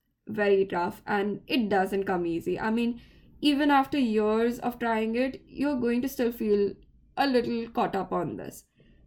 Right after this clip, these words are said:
Practicing letting go means releasing the need to control how other people feel about you. Um,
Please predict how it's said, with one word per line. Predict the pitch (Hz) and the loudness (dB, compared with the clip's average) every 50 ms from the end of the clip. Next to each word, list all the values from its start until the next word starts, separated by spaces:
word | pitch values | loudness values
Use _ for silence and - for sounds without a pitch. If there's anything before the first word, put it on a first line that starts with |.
| _ _ | _ _
Practicing | 294 285 285 339 339 - 415 415 370 | 6 6 6 4 0 0 4 4 4
letting | 285 254 247 262 277 285 262 | 4 4 2 0 0 -2 0
go | 269 262 269 277 285 | 0 0 2 2 2
means | 269 247 233 233 233 240 247 247 247 - _ _ - | 2 2 2 0 0 2 0 0 -2 -6 _ _ 0
releasing | 214 220 214 220 233 240 254 247 269 294 294 269 | 0 2 2 2 4 4 4 2 2 0 0 0
the | 240 | 0
need | 214 208 214 226 220 | 2 0 0 0 -2
to | 254 247 | -2 -2
control | - 208 196 185 - 208 196 202 202 226 | -2 -2 -2 0 2 2 4 4 4 2
how | 240 226 202 196 | 2 2 2 2
other | 180 170 170 196 | 2 2 0 -2
people | 196 208 202 196 202 202 | -4 -4 -2 0 -2 -2
feel | 202 - 214 196 196 190 | -2 -2 -4 -2 0 0
about | 180 165 156 151 147 131 - - | 0 -2 -2 -6 -6 -6 -8 -8
you. | - - - - - - - - - - - _ _ _ - - | -8 -8 -8 -10 -12 -16 -20 -20 -20 -20 -20 _ _ _ -10 0
Um, | - 226 220 220 220 220 220 220 220 220 220 - - | 4 6 6 6 6 6 4 4 2 0 0 -2 -6